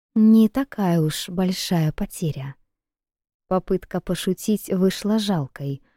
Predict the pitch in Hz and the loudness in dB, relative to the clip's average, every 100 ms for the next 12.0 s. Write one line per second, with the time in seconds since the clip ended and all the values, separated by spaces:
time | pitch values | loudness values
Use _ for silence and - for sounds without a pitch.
0 | _ _ _ _ 208 202 202 202 196 202 | _ _ _ _ 4 6 6 6 6 4
1 | 196 190 190 196 - 185 - 185 - 220 | 4 2 0 -2 -6 -8 -8 -14 -10 -8
2 | 180 131 - - _ _ _ _ _ - | -6 -8 -10 -20 _ _ _ _ _ -4
3 | 185 180 180 - 185 180 185 190 180 160 | 0 2 0 -2 0 2 2 4 4 2
4 | 170 220 214 185 170 - 165 180 165 151 | 0 -6 -6 -4 -4 -8 -6 -2 -2 -2
5 | 139 139 - 156 - 156 127 - - 170 | -4 -8 -10 -10 -10 -12 -12 -16 -16 -14
6 | 151 _ _ _ _ _ _ _ _ _ | -16 _ _ _ _ _ _ _ _ _
7 | _ _ _ - 190 196 233 165 151 143 | _ _ _ -4 0 4 4 4 2 0
8 | 135 - _ _ _ _ - 190 175 175 | -4 -14 _ _ _ _ -4 0 4 4
9 | 165 165 156 156 170 165 175 160 139 131 | 4 0 0 -2 0 0 0 0 0 -4
10 | - _ _ _ _ _ _ _ _ _ | -8 _ _ _ _ _ _ _ _ _
11 | 196 202 208 208 240 185 151 147 143 | 4 4 6 6 6 6 4 4 2